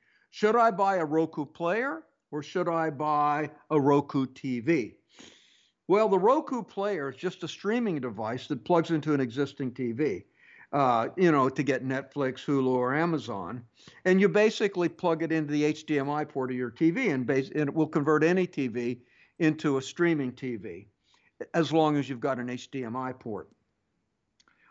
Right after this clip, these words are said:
On the other hand, a Roku T V builds in the Roku streaming hardware into the T V itself. So you don't have to plug anything into the T V. It will just stream Roku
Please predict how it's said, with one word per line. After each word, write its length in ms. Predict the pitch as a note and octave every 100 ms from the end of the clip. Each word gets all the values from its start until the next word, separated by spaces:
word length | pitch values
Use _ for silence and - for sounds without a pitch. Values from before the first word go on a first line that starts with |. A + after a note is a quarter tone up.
| _ -
On 140 | E3+
the 140 | E3+
other 260 | G#3 D4 C4+
hand, 320 | G3 D3+ D#3+
a 40 | D3+
Roku 480 | D3 G3+ - A#3 G3
T 300 | - G3+ E3+
V 560 | E3+ B3 C3+ E3 G3+ - - - _ - B2
builds 520 | G3+ C4 C4+ A#3+ E3+
in 440 | - A#3 C4+ E3 D#3
the 120 | D#3+
Roku 520 | D#3 F3 F3+ - E3+
streaming 640 | E3 - - E3+ F#3+ E3+ D3+
hardware 640 | C#3+ F3+ F#3+ C#3+ C3 B2 -
into 240 | A#3 A#3+
the 120 | F#3+
T 240 | F#3 F#3+ E3+
V 180 | D#3 C#3
itself. 580 | - - G#3+ F2+ - _ _ -
So 160 | - G#3
you 140 | F#3
don't 200 | F3 G3
have 200 | F#3+ F3+ -
to 80 |
plug 280 | D3+ F3 E3
anything 380 | D#3+ D3+ E3 F3+
into 140 | G3+
the 100 | E3+
T 180 | D3+ C#3+
V. 280 | B2 C3+ C#3
It 100 | D3
will 140 | C#3+
just 260 | B2+ C#3 B2+
stream 400 | - D#3 D3 C3+
Roku 480 | D3 F#3+ G3 C#3